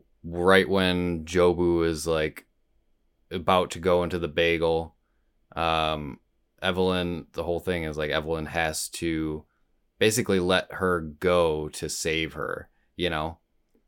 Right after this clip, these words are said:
Like, it's like, throughout her entire life, she was being too overprotective, like you said, like, she was trying too hard, um, and holding on to her too tight 'cause she wanted to do the opposite of what her father did.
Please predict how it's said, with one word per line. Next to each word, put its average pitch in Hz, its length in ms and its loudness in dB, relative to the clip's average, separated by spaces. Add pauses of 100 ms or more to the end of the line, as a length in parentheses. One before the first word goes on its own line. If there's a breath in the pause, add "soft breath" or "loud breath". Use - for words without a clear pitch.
(120)
Like, 85 200 -4
it's - 120 -6
like, 95 280 2 (640)
throughout 104 240 4
her 95 100 4
entire 92 300 2
life, 87 260 4
she - 180 -4
was 80 220 -4
being 80 600 -6 (1120)
too 110 220 2
overprotective, 113 960 2
like 85 180 -6
you 87 60 -8
said, 95 440 0
like, 82 180 -4
she 87 180 -4
was 85 340 -8 (240)
trying 90 540 -2
too 101 320 0
hard, 110 440 4 (520)
um, 82 360 2
and 78 80 -6
holding 87 300 2
on 85 140 -2
to 90 120 -6
her 85 120 -2
too 95 180 -2
tight 98 400 2 (300)
'cause 87 120 -8
she 92 100 -2
wanted 87 200 0
to 76 80 -12
do 85 100 -2
the 82 120 -2
opposite 85 400 -2
of 78 80 -4
what 78 180 -4
her 78 100 -6
father 104 280 2
did. 82 280 -2